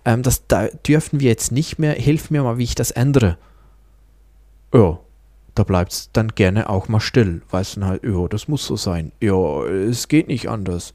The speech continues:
Äh, nee, äh, wenn ihr das anders wollt, dann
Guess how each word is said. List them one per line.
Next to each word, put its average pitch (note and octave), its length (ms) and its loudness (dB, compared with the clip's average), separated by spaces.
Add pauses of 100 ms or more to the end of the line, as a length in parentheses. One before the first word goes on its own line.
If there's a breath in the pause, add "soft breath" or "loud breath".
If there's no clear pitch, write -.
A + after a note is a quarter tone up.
Äh, F#2+ 560 2
nee, C#3 420 2
äh, E3+ 100 0
wenn A#2 640 0
ihr A2+ 100 2
das A#2 180 -2
anders A#2 300 -2
wollt, D3+ 220 4
dann D3+ 200 2